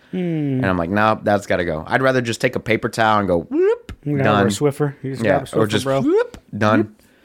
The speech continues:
Speaker 1: Yeah,
Speaker 2: Um,
Speaker 1: that makes sense.
Speaker 2: so you played some Apex this week, trying to max out the battle pass, but you're
Speaker 1: Yeah.
Speaker 2: having some issues with your, uh, internet.
Speaker 1: Yeah.
Speaker 2: Anything else?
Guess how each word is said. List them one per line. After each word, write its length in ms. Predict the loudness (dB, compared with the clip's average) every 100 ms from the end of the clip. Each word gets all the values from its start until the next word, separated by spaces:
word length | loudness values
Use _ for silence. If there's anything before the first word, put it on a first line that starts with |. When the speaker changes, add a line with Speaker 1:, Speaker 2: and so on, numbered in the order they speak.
| _ -6
Speaker 1:
Yeah, 160 | -2 -2
Speaker 2:
Um, 60 | 2 4 4 4
Speaker 1:
that 80 | 2
makes 180 | 0
sense. 320 | -4 -10 -10 -6
Speaker 2:
so 360 | 0 2 0
you 160 | -2 -2
played 240 | 0 0
some 160 | 0 -2
Apex 400 | 0 0 0 -2
this 180 | -6 -2
week, 240 | 0 0 0
trying 180 | 0
to 60 | 2
max 260 | 2 0 -2
out 80 |
the 60 | -4
battle 260 | 0 0 0
pass, 260 | 0 0
but 160 | -2 -4
you're 60 | 0
Speaker 1:
Yeah. 80 | 2
Speaker 2:
having 120 | 0
some 140 | -2
issues 280 | -2 -2 -6
with 200 | -8 -6
your, 240 | -2 0
uh, 220 | 0 -2 -2
internet. 420 | -2 0 0 -2
Speaker 1:
Yeah. 60 | 0
Speaker 2:
Anything 340 | 0 2 2
else? 480 | 2 2 -2 -12